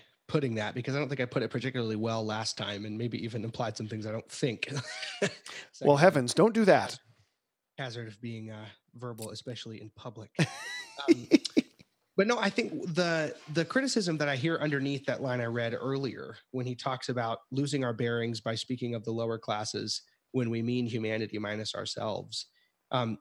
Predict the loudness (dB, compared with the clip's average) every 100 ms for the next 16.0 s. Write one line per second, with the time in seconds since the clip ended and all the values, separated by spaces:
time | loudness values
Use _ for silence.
0 | -4 -2 -2 -2 -2 -2 -4 -4 -2 -2
1 | -2 -2 0 0 0 0 0 -2 -4 -2
2 | -4 -4 -6 -4 -6 -4 -4 -2 -2 0
3 | 0 -2 -6 -12 -2 0 2 0 0 0
4 | 0 0 0 -2 -2 -4 -4 -4 -2 -2
5 | -4 -6 -8 -8 -6 -6 -8 -14 -18 _
6 | _ _ _ _ _ _ _ _ _ -16
7 | -6 -4 0 0 0 -2 -2 -2 -2 0
8 | 2 0 -2 -2 -2 -6 -8 _ _ _
9 | _ _ -2 0 2 2 2 2 0 2
10 | 2 4 2 2 0 -2 0 2 2 2
11 | 2 2 2 0 0 0 -2 -2 -2 0
12 | -2 -4 -4 -6 -8 -16 -20 _ 0 2
13 | 2 0 0 0 2 2 2 0 0 -2
14 | 0 0 2 0 0 0 0 0 0 -2
15 | -2 -2 -2 -2 -2 -2 -2 -4 -6